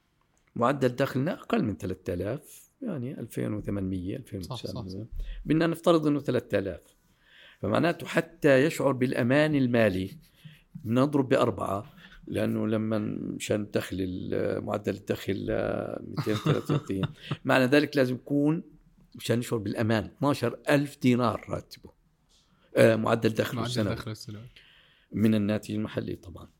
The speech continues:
Speaker 1: وحتى يشعر إنه غني لازم معدل دخله السنوي ما يقلش عن خمسة وعشرين ألف دينار. بينما إحنا معدل دخلنا نظريًا حوالي،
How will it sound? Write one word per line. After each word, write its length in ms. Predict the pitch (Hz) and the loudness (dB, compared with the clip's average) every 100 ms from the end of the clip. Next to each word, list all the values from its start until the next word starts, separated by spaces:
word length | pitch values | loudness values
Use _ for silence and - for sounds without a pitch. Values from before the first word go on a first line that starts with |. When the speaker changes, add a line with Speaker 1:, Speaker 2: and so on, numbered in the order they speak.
| _ _ _ _ _ _ _ | _ _ _ _ _ _ _
Speaker 1:
وحتى 1000 | - 104 - 185 220 - - 147 139 120 - - - - _ - | -4 -2 4 6 6 2 2 6 8 6 0 -12 -20 -20 _ -10
يشعر 580 | - 139 175 - 143 156 | 0 2 2 2 2 2
إنه 200 | 131 120 | 0 2
غني 380 | 120 107 95 - _ _ - | 2 0 -2 -6 _ _ 0
لازم 340 | 131 127 117 | 0 2 -2
معدل 420 | 113 107 127 117 | -2 -2 -2 -2
دخله 320 | 107 120 - | -2 -4 -4
السنوي 440 | 95 - 110 107 110 | -8 -4 -4 -2 -2
ما 120 | 107 | -4
يقلش 420 | 101 110 107 - | -4 -6 -6 -8
عن 80 | 107 | -12
خمسة 260 | - 101 - | -10 -10 -10
وعشرين 300 | - - - | -12 -10 -10
ألف 100 | - 82 | -12 -14
دينار. 360 | - - _ _ _ - _ _ _ _ - - _ _ - _ _ - | -16 -18 _ _ _ -20 _ _ _ _ -20 -20 _ _ -20 _ _ -2
بينما 680 | 110 139 165 147 156 180 135 | 2 4 6 8 6 4 -4
إحنا 280 | - 110 | -2 0
معدل 360 | 113 107 127 - | 2 0 0 0
دخلنا 640 | - - - 95 98 - - - - - - | -2 -6 -4 -4 -2 -4 -8 -18 -18 -12 0
نظريًا 800 | 110 147 139 139 147 110 98 - - - - _ _ | 6 8 8 6 6 4 4 2 -6 -14 -20 _ _
حوالي، 760 | - 101 98 110 92 90 92 | -6 4 6 6 4 -4 -6